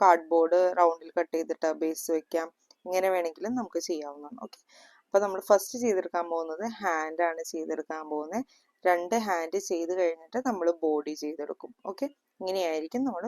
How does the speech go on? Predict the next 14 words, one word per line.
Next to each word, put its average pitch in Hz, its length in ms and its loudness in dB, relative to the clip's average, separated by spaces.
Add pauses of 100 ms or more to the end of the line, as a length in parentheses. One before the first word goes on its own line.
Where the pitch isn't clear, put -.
(100)
പാറ്റേൺ 170 400 2
ചെയ്യുന്നത്. - 320 -12
അപ്പൊ - 140 -18
ഫസ്റ്റ് 180 380 -6
നമുക്ക് 165 280 0 (640)
ഹാൻഡ് 170 400 4
ചെയ്തെടുക്കാനുള്ള 156 640 -2
കാര്യങ്ങൾ 180 380 2 (100)
നോക്കാം. - 220 -8 (260)
അപ്പൊ - 200 4
അതിന് 247 300 6
വേണ്ടിയിട്ട് 208 380 0
നിങ്ങൾക്ക് 190 320 -4 (220)
സ്കിൻ - 400 -2